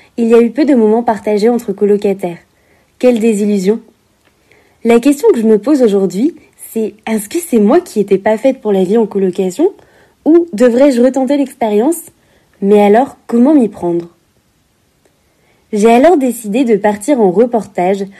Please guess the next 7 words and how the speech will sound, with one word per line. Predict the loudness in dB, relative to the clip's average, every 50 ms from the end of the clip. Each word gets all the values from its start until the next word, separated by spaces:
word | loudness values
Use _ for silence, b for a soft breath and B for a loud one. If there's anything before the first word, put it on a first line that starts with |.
| B B B B
pour | -6 -4 0
découvrir | 2 2 0 0 -2 -2 0 2 2 2 2
le | 2 0
secret | -2 -4 -6 -6 -6 -6 -6 -4 -2
d'une | 0 0 -2 -2 -2
bonne | 0 0 0 0 0
coloc. | -2 -4 -6 -6 -8 -10 -14 -20 -20 _ _